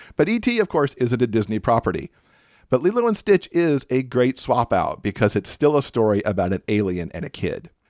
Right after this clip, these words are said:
Libby hatches that plan for them to steal away to New York so they can audition, and Nate ends up getting that fluke call back because he wins over one of the people in the audition room.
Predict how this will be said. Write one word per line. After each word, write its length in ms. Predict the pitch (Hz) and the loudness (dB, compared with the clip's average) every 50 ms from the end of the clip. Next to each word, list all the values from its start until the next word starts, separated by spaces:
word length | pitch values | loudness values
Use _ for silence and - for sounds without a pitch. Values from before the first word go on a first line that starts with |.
| _ _ - | _ _ -10
Libby 240 | 113 127 127 143 139 | -8 -4 -2 -2 0
hatches 320 | 120 156 147 - 165 139 | 2 0 0 0 -2 0
that 220 | 135 143 139 - - | 0 0 0 0 -2
plan 260 | - 151 156 151 139 | -2 -2 -2 0 0
for 100 | - 117 | -2 -2
them 140 | 113 117 113 | -2 0 -4
to 60 | 139 | -4
steal 200 | - - 127 120 | -4 -2 -2 -2
away 200 | 135 123 127 127 | 0 2 0 0
to 100 | 123 131 | 0 0
New 100 | 127 131 | -2 0
York 400 | 127 139 127 113 90 80 - - | 0 2 2 0 0 -2 -6 -12
so 160 | - - - | -12 -8 -4
they 120 | 98 95 98 | 0 0 2
can 160 | - 113 101 | 2 2 2
audition, 580 | 95 90 90 101 156 160 - 113 90 85 92 - _ _ _ _ _ _ _ _ _ _ _ - | 2 0 2 2 2 2 2 0 -4 -4 -6 -12 _ _ _ _ _ _ _ _ _ _ _ -10
and 140 | - 98 95 | -6 -2 0
Nate 320 | 101 104 117 131 131 - | 2 2 2 2 0 0
ends 240 | 123 117 127 127 147 | 0 0 0 2 2
up 220 | 147 151 147 131 | 2 2 2 0
getting 240 | 110 131 131 139 135 | -4 -2 -2 0 0
that 180 | 127 127 - - | 0 -2 -2 -4
fluke 300 | - 151 139 139 - - | -2 0 0 0 -2 -4
call 260 | - 147 139 143 143 | -4 -2 0 0 0
back 460 | 107 98 87 82 80 82 - - _ _ _ _ _ _ _ - | 0 0 -2 -2 -2 -4 -8 -12 _ _ _ _ _ _ _ -6
because 320 | 107 107 - - 113 110 | -4 -2 2 2 0 2
he 100 | - 123 | 2 0
wins 360 | 117 110 123 123 123 123 - - | 0 0 0 0 0 -2 -2 0
over 480 | 127 127 131 113 110 104 95 90 - - - | 0 0 2 2 0 -2 -2 -4 -6 -10 -12
one 280 | 101 104 104 117 120 | -8 -4 0 0 2
of 80 | 131 135 | 2 0
the 80 | 123 117 | -2 -2
people 360 | - 131 123 117 - 98 101 | 0 0 -2 -2 -2 -4 -4
in 80 | 95 | -4
the 100 | 90 90 | -4 -4
audition 460 | 92 90 85 85 82 80 - 82 71 78 | -6 -6 -6 -6 -8 -8 -8 -12 -10 -10
room. 260 | 73 60 - - | -14 -14 -16 -20